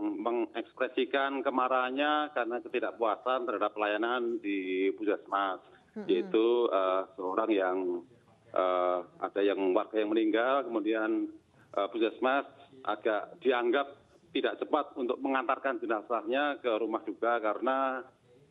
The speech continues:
Speaker 1: kebetulan puskesmas baru mengantar orang sakit ke rumah sakit, sehingga
Speaker 2: Hmm.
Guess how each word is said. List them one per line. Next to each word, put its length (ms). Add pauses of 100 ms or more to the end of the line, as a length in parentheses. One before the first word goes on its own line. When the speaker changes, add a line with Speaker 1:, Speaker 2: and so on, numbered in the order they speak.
(120)
Speaker 1:
kebetulan 400
puskesmas 480
baru 240
mengantar 560 (160)
orang 320
sakit 400 (400)
ke 160 (320)
rumah 240
sakit, 640
sehingga 400
Speaker 2:
Hmm. 160